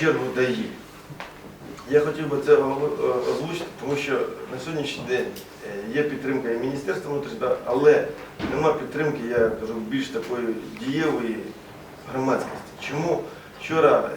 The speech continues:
є тут присутній Василь з, е, Компанійки,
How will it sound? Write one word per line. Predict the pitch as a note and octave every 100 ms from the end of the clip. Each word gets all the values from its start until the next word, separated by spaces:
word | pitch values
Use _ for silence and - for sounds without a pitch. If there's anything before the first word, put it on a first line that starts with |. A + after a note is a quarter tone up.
| B2
є | C#3
тут | A2+ -
присутній | - - B2 A2
Василь | G#2+ - - D#3+ C#3+ - G3+ - - -
з, | - - C3
е, | B2
Компанійки, | C#3 C3 C3 C3+ B2